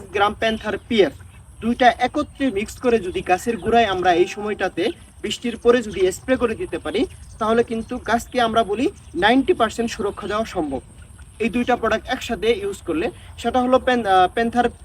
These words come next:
টিভি যেটা, সেটা হলো কিন্তু Trichoderma viridi, এটা কিন্তু আপনার ক্ষতিকর ব্যাকটেরিয়া মেরে ফেলবে। আরেকটা হলো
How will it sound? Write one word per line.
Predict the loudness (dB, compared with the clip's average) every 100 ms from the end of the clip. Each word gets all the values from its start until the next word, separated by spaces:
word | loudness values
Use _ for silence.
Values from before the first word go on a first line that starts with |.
| -4
টিভি | 2 4
যেটা, | 4 0 0
সেটা | -2 -2 -2
হলো | -2
কিন্তু | -2 -2
Trichoderma | -2 0 0 0 -2 -4
viridi, | -2 -2 0 -2 -4 -12
এটা | -6 -4
কিন্তু | -4 -2
আপনার | -2 -2
ক্ষতিকর | -4 -4 -2 0 0
ব্যাকটেরিয়া | -2 -6 -2 0
মেরে | 2 4
ফেলবে। | 2 -2 -8 -12 -18 -20 -14 -14 -14 -16 2
আরেকটা | 4 4 4 2
হলো | 4